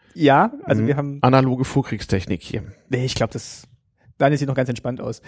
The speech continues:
Speaker 2: Mhm.
Speaker 1: Dann würde ich sagen, machen wir hier Schluss
Speaker 2: Mhm.
Speaker 1: und, äh, gucken vielleicht trotzdem mal, ob wir vielleicht noch jemanden finden, der uns aus erster Hand noch was erzählen kann, wie
Speaker 2: Das
Speaker 1: er
Speaker 2: wollte ich
Speaker 1: sein
Speaker 2: grad sagen. Also Appell an die Hörer.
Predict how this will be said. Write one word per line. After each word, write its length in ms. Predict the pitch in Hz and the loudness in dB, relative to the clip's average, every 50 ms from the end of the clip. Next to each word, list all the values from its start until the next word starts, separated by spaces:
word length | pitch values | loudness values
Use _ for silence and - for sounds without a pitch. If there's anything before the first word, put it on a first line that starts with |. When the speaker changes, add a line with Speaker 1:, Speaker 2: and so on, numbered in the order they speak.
| - 104 | -14 -10
Speaker 2:
Mhm. 280 | 107 107 107 117 120 | -8 -8 -8 -4 0
Speaker 1:
Dann 120 | 120 135 139 | 2 4 4
würde 80 | 190 | 4
ich 80 | 220 180 | 4 6
sagen, 200 | 180 185 226 208 | 4 2 2 2
machen 180 | 180 190 208 202 | 0 0 2 2
wir 220 | 180 175 - - _ - | -2 -2 -4 -10 _ -6
hier 200 | - 175 160 151 | -2 -2 -2 0
Schluss 440 | - - 175 254 427 - - - _ - | 0 2 2 2 2 0 -6 -20 _ -14
Speaker 2:
Mhm. 400 | 101 104 101 101 104 107 117 139 - | -10 -8 -8 -6 -8 -8 -10 -6 0
Speaker 1:
und, 340 | - 151 156 156 151 151 170 | 2 2 2 2 0 2 2
äh, 320 | 151 147 143 139 139 139 - | 4 4 4 2 2 -2 -4
gucken 240 | - - 196 202 175 | 0 0 0 2 4
vielleicht 180 | - 170 - - | 2 2 4 4
trotzdem 240 | 226 247 - 220 | 2 2 2 2
mal, 80 | 165 147 | 4 4
ob 100 | 147 151 | 2 2
wir 60 | 151 | -2
vielleicht 240 | 143 151 147 143 - | -2 -2 -2 -2 -4
noch 80 | 151 135 | -6 -6
jemanden 260 | - 147 139 139 135 | -4 -2 -4 -4 -2
finden, 280 | - 170 156 180 180 | -2 -4 -4 -4 0
der 360 | 151 151 143 143 143 143 139 - | 2 4 4 4 4 2 0 -2
uns 400 | 139 131 131 135 - - - - | -6 -8 -8 -10 -12 -16 -12 -6
aus 180 | - 131 - | -6 -4 0
erster 280 | - 165 - - 160 135 | 0 -2 0 0 -2 -2
Hand 140 | 139 131 139 | -2 -2 -2
noch 100 | 135 131 | -2 0
was 140 | 135 127 | 0 0
erzählen 320 | - 135 - - 139 135 139 | 0 -2 2 2 2 2 2
kann, 220 | - 147 143 143 135 | 0 -2 -2 0 0
wie 40 | |
Speaker 2:
Das 120 | 139 139 135 | 2 4 6
Speaker 1:
er 60 | 151 | 6
Speaker 2:
wollte 100 | 175 160 | 4 4
ich 20 | |
Speaker 1:
sein 80 | 165 160 | 4 2
Speaker 2:
grad 100 | 160 147 | 2 4
sagen. 200 | 156 151 143 139 | 6 4 4 6
Also 180 | - 139 131 - | 4 2 4 2
Appell 380 | - - - - 156 175 180 | 0 0 2 4 6 6 6
an 180 | - 160 175 180 | 6 4 2 2
die 140 | 170 165 127 | 2 2 4
Hörer. 480 | 139 147 151 147 - 110 101 92 - | 4 4 4 4 2 0 0 0 -2